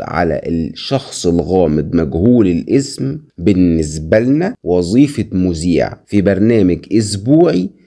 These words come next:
يستقبل المكالمات من المتصلين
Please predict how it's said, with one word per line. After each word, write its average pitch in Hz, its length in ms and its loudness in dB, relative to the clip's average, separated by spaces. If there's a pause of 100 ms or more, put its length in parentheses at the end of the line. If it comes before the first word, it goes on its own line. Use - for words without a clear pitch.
(140)
يستقبل 87 880 -4
المكالمات 123 1200 2
من 151 220 4
المتصلين 101 1040 -4